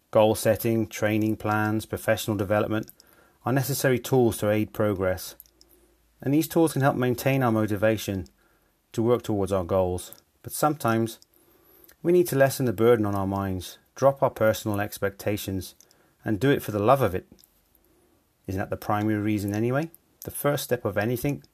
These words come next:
the root connection, loving whatever it is we are doing.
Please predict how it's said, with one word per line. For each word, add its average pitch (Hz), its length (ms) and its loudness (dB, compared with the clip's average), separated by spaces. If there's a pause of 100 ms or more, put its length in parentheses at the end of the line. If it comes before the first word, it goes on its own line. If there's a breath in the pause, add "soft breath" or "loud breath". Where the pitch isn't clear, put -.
the - 80 -6
root 113 220 0
connection, 139 560 -4 (560 soft breath)
loving 120 280 4
whatever 107 300 2
it 104 60 -2
is 107 160 0
we 104 120 -2
are 98 120 -2
doing. 92 420 -2